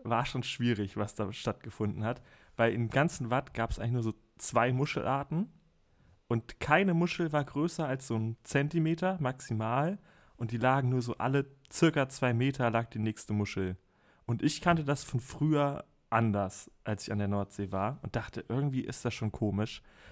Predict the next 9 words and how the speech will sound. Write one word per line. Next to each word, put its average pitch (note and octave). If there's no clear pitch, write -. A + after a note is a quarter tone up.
Dann A#2+
auch C3
eigentlich D3+
müsste D3+
alles C3+
voller A#2+
so G#2+
Wattwürmerhaufen C#3+
sein. C3+